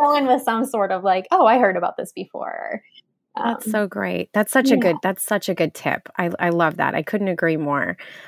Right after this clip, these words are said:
Speaker 2: Oh man, that's so great. And Taylor, do you have any, like, final thoughts or words of advice for our listeners?
Speaker 1: Well, depending on who you are listening, I could give you all different, but the main thing I hear from people asking me, "How can I help my friend?" or from a mom who has lost, like, "I don't know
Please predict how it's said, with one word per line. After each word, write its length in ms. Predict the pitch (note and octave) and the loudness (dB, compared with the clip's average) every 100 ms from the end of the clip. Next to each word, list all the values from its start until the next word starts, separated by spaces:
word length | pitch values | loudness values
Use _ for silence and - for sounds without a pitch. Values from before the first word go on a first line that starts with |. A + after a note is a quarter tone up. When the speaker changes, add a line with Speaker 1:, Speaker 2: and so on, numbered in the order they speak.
| - | 0
Speaker 2:
Oh 200 | G#3+ G3+ | 2 4
man, 320 | F#3 E3+ E3 | 2 0 0
that's 180 | F#3 - | -4 -2
so 140 | F#3+ | -4
great. 260 | E3 F3+ - | 2 0 2
And 200 | C4+ B3+ | 2 2
Taylor, 500 | - B3+ A3 F#3 F#3+ | 2 4 4 4 2
do 80 | A3+ | 2
you 100 | D4+ | 0
have 180 | D#4+ G4 | 0 -2
any, 200 | F4 D#4 | 2 2
like, 220 | F#3+ F3+ | 2 -4
final 380 | - A#3 B3 G3+ | -2 0 0 -2
thoughts 560 | - F#3+ F#3+ G3 - | -2 2 2 0 -6
or 120 | F#3 F#3 | -4 -2
words 380 | F3+ G3+ G3 | 2 0 0
of 80 | G3 | 0
advice 560 | F#3 E3+ E3 E3+ E3+ - | 0 0 0 0 -2 -4
for 300 | - E3 F#3 | -4 -2 -2
our 180 | F#3+ F3 | 0 0
listeners? 640 | E3+ - F#3+ G#3 - - _ | -2 -4 -6 -6 -12 -16 _
Speaker 1:
Well, 100 | - | -10
depending 420 | G3 G3+ A3 B3 A#3+ | -6 -2 0 2 2
on 180 | A3+ A3 | 2 0
who 160 | G#3 | -2
you 160 | G#3 G3+ | 0 2
are 160 | F3 | 2
listening, 360 | E3+ E3 E3 - | 2 0 -4 -10
I 80 | F3 | -6
could 180 | F#3 F3 | -4 -2
give 160 | F3+ | -2
you 120 | F3+ | 0
all 140 | F3 E3+ | 2 2
different, 480 | F3 E3+ F3 E3 - | 0 -4 -6 -8 0
but 360 | G3 F3+ E3+ - _ _ _ _ _ _ _ _ - | 4 4 4 -2 _ _ _ _ _ _ _ _ 0
the 100 | A#3 | 2
main 380 | A#3 A#3 C4+ C#4 | 4 4 2 2
thing 180 | C4 B3 | 2 2
I 120 | A3+ | 0
hear 260 | G#3+ G#3+ G3 | 0 0 0
from 440 | G#3 G3+ G3 G3 _ _ | -4 -6 -6 -8 _ _
people 280 | - A3 G#3+ | -6 -2 2
asking 400 | G3 F#3 - G3+ | 2 2 0 -8
me, 140 | G3+ F#3 | -6 0
"How 160 | F#3 | 0
can 120 | F#3 G3 | 0 -2
I 80 | |
help 200 | G3 G3 | 0 0
my 120 | G3+ G3 | 0 -2
friend?" 460 | - G3 F#3 F3+ | 0 0 0 -4
or 300 | - F#3+ F3+ | -2 2 2
from 260 | F3+ G#3 G#3 | 4 4 4
a 60 | |
mom 260 | G3 F#3+ F#3 | 2 2 0
who 120 | F#3+ | 0
has 200 | F#3 F#3 | 0 0
lost, 380 | F#3+ F#3 F#3 - | 2 4 2 0
like, 120 | F#3+ F#3+ | -4 -2
"I 80 | |
don't 260 | G3+ G#3 F#3 | 2 2 2
know 360 | G3+ F#3 F#3 | 0 0 -2